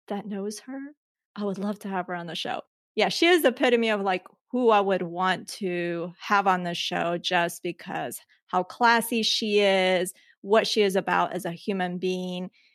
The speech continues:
And I would love to have her on the show. So I think that would be, like, the dream guest. But I have some other thoughts of guests who I would love to have that just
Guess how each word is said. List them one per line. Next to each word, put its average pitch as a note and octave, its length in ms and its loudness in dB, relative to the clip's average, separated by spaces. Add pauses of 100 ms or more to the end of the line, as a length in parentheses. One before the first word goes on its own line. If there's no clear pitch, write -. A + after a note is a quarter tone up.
(180)
And G#3 140 2
I F#3+ 80 4
would F#3+ 180 0
love G3 200 4
to F#3+ 120 -2
have F3+ 220 0
her F3+ 80 -6
on F3+ 140 -6
the F#3 100 -6
show. - 320 -6
So - 240 -8
I A#3+ 120 4
think B3+ 280 -4 (140)
that G#3 180 4
would G#3 160 -4
be, G3+ 140 0
like, F#3 240 -4
the F#3 80 -6
dream G3 560 0
guest. F#3+ 500 0
But A#3+ 100 0
I B3+ 100 6
have C4 300 0
some F4 360 -4
other B3+ 500 2 (380)
thoughts G#3+ 320 4
of E3+ 100 -6 (100)
guests G3+ 300 0
who G3+ 80 -8
I F3+ 120 -2
would F3+ 200 -6
love F#3+ 200 0
to F#3+ 100 -6
have G3+ 280 0
that G3 200 -2
just C4+ 280 0